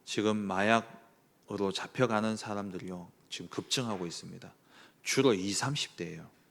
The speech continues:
후대가 완전히 마약에 찌들고 있습니다. 어제 뉴스를 보니까는 마약을 압수한 그러한, 어, 건수가, 그러니까 마약을 압수한 그 마약의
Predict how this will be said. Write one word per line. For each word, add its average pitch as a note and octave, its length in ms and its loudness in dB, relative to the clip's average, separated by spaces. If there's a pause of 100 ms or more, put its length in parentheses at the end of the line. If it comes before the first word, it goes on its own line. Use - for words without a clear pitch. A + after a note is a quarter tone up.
(260)
후대가 C3+ 440 6
완전히 F#2 600 2
마약에 G2 460 -4
찌들고 G#2+ 360 -4
있습니다. - 400 -12 (600)
어제 C3+ 320 10
뉴스를 A#2 380 2
보니까는 G#2 640 0 (560)
마약을 A2+ 1200 8 (500)
압수한 A2+ 720 4 (760)
그러한, A2+ 640 4 (380)
어, E2+ 500 -10 (280)
건수가, G2 640 0 (320)
그러니까 G2+ 180 -2
마약을 G#2 640 4
압수한 A2+ 580 0
그 F#2+ 460 -2 (460)
마약의 G2 720 2